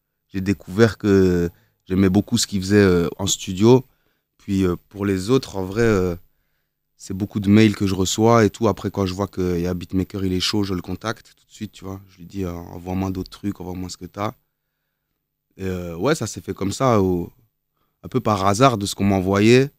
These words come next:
J'ai découvert des types chauds et qui avaient leur place fort sur le projet, quoi. Bah, t'as mon équipe depuis le début, euh, à savoir, euh, Isha, Stan, Six, Myriam.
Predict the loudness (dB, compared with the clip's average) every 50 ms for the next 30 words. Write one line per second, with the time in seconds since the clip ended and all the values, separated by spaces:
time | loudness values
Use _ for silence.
0 | _ _ _ _ _ _ _ _ _ _ _ -18 -12 -10 -10 -10 -10 -8 -4 -2
1 | -2 0 0 -2 -4 -4 -6 -8 -16 -16 -14 -8 -2 0 2 4 4 4 2 0
2 | -2 -6 -8 -8 -6 -4 -4 -4 -6 -10 _ _ _ _ _ -14 -10 -10 -10 -10
3 | -10 _ -12 -10 -10 -10 -10 -14 -16 -18 -16 -16 -14 -14 -16 -16 _ -16 -14 -12
4 | -12 -14 -14 _ -20 _ _ _ _ _ _ -10 -8 -8 -8 -6 -2 -2 0 2
5 | 2 2 2 0 -2 -8 -14 -16 -18 -20 -20 _ _ -6 -4 -2 -2 -2 -4 -8
6 | -16 -14 -12 -12 -14 -12 -12 -10 -10 -6 -2 -2 -2 -2 -2 0 2 4 6 6
7 | 6 4 2 0 -2 -4 -6 -8 -10 -12 -12 -12 -10 -10 -10 -10 -10 -10 -10 -8
8 | -6 -6 -6 -6 -6 -4 -4 -4 -4 -6 -8 -10 -8 -6 -4 -4 -4 -4 -6 -10
9 | _ _ -20 -16 -16 -16 -14 -16 -14 -10 -8 -8 -8 -6 -6 -6 -6